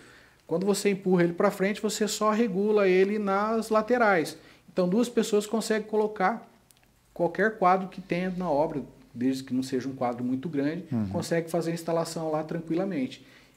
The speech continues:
Speaker 1: E por quê? Porque não precisa também parafusar, é, a, não tem parafuso na, na,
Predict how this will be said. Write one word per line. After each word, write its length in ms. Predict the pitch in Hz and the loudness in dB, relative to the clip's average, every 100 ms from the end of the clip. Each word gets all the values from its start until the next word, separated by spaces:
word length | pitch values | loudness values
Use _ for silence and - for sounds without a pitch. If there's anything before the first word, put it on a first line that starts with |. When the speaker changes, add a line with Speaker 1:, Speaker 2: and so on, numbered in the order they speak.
| _ | _
Speaker 1:
E 160 | 143 180 | 0 0
por 400 | - - - 190 | 0 -14 -6 -4
quê? 180 | 185 131 | 2 2
Porque 240 | 135 139 165 | 2 -2 -2
não 80 | 185 | -2
precisa 500 | 202 - 190 208 214 | -4 -2 -2 -2 -4
também 400 | - 208 180 190 | -4 -2 0 2
parafusar, 800 | 202 196 208 160 151 165 202 - - _ - | 2 0 -2 -2 0 0 -2 -10 -20 _ -6
é, 440 | 160 165 165 160 | -2 0 0 0
a, 100 | 156 156 - 147 143 135 147 | 0 -2 -6 -4 -4 -6 -8
não 160 | 151 170 | -6 -2
tem 220 | 170 175 | 0 2
parafuso 500 | 185 175 - 175 175 | 0 0 -2 -2 -2
na, 140 | 175 170 | -4 -6
na, 640 | 160 147 139 131 120 113 | -4 -4 -2 -4 -6 -8